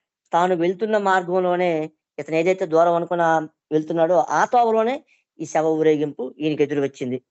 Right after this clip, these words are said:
ఆ ఊరేగింపులో ఈయన బంధువులందరూ ఉన్నారు. ఆ ఊరేగింపు తప్పించుకోవాలంటే మరో అవకాశం లేదు, మార్గం కూడా లేకపోయింది. ఏమీ చేయలేని నిస్సాయ స్థితిలో శవపేటకు వెతుకుతూ ఉంటే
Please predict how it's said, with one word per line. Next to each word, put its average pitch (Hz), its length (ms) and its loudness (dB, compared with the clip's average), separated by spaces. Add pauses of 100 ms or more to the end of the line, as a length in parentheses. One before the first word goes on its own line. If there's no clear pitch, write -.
(880)
ఆ 160 120 4
ఊరేగింపులో 165 560 2
ఈయన 156 100 2
బంధువులందరూ 165 600 2
ఉన్నారు. 160 280 2 (520)
ఆ 156 140 4
ఊరేగింపు 208 500 2
తప్పించుకోవాలంటే 202 600 -2
మరో 170 440 2
అవకాశం 180 420 0
లేదు, 165 140 0
మార్గం 160 380 -2
కూడా 170 160 -4
లేకపోయింది. 139 600 -2 (400)
ఏమీ 180 360 4 (100)
చేయలేని 175 360 4
నిస్సాయ 180 440 0
స్థితిలో 180 420 -4 (840)
శవపేటకు 190 580 0
వెతుకుతూ 175 320 0
ఉంటే 160 560 2